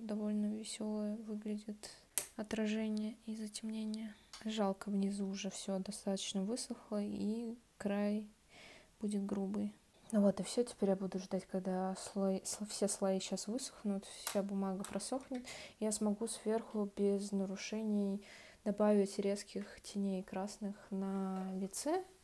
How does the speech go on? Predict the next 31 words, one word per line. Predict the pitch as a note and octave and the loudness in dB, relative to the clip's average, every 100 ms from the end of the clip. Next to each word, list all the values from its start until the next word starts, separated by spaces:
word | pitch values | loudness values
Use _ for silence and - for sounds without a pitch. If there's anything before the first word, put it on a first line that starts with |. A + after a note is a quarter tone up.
| - | -4
волосах, | G3+ G3 F#3+ C4+ C#4 - - - _ - | 4 6 6 4 4 0 -14 -20 _ -6
вот. | F#3+ - - - - C4 | -6 -6 -16 -20 -18 0
Так, | B3+ G#3+ | 2 2
возвращаемся | G#3 A3 A3+ B3+ A#3 - | 0 0 0 -2 -2 -2
к | G#3+ | -4
рисунку. | A3+ A3 D#4+ F#4+ - A#3+ A3 G#3 - - - - | -4 -2 0 -2 -2 -4 -4 -8 -12 -12 -12 -12
Сейчас | - C4 B3 | -2 0 0
я | A#3 | -2
буду | A3+ A#3+ A#3 G#3+ | -2 -2 -2 -2
добавлять | G#3 G#3 G#3+ G#3 G#3+ G#3 | 0 0 0 2 2 0
красный | - G#3 G3+ - G3+ | 0 0 0 0 -2
оттенок | G3 - C#4+ D4 C#4+ - - - - | -2 -4 -2 -2 -4 -6 -8 -10 -8
в | G#3+ - | -6 -6
кожу. | - - D#4+ C#4 C#4 C4+ - - - | -4 2 2 2 -2 -4 -6 -10 -12
Скорее | - A#3+ B3 | -6 0 0
всего, | A#3+ A3+ G#3+ | 0 -4 -4
тот, | G#3+ A3+ G#3+ | -4 -4 -4
который | - G#3 G#3+ G#3 G3+ G3 | -6 -6 -2 -2 -2 -2
я | G3+ | -4
уже | G3 G3 G3 | -4 -4 -8
использовала. | - - - D4+ C#4+ C#4+ C#4 C4+ C4+ - - - | -8 -8 -2 -2 0 -2 0 -2 -6 -10 -10 -2
Так, | G#3 - | 0 2
буду | A#3 A#3+ | 0 -2
добавлять | A3 G#3+ G#3+ A3 G#3 | -2 0 4 4 4
тот | G#3+ | 0
красный, | - B3+ C#4 A#3+ | 2 2 2 -2
который | G#3+ G#3 G#3 | 0 2 2
был | G3+ G#3 | 4 2
в | |
основании | G#3 - G3 G3+ G#3 G3+ | 2 0 0 2 2 2
штанишек. | - G3+ G3 G3 - - - | 0 0 2 0 -2 -10 -18